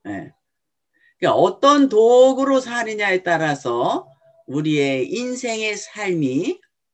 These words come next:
달라집니다. 저는 애터미라는 도구를 만났기 때문에 애터미라는 도구를 가지고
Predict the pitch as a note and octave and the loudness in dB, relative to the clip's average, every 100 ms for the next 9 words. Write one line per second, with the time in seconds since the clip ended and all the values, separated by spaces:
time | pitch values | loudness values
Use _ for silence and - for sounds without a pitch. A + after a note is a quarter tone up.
0 | - - - E3+ D#3+ C#3 - C3 - - | -18 -16 -10 -10 -10 -16 -20 -20 -20 -20
1 | _ _ _ _ _ _ _ _ _ _ | _ _ _ _ _ _ _ _ _ _
2 | _ _ _ _ _ _ - A3+ C4 B3 | _ _ _ _ _ _ -2 4 4 4
3 | D#3+ F#3 B3 A3+ A3+ G#3+ G3 E3 D#3+ F#3+ | 2 2 0 -2 2 4 2 2 4 4
4 | G3 E3+ C#3 A#2+ B2+ F3+ F3+ F3+ - C#3+ | 4 2 2 0 0 0 0 -2 0 -2
5 | C3 B2 G3+ D#3 G#2 _ _ _ _ _ | -2 -2 -2 -4 -6 _ _ _ _ _
6 | - D3 D3+ E3 D3+ D3 C#3 C3+ B2+ C3+ | -8 -6 -4 -2 0 0 -2 -4 -4 -6
7 | D3 D#3 C3 B2 B2+ C3+ A#2+ G#2+ B2 C4+ | -6 -6 -6 -6 -8 -6 -6 -4 -6 -8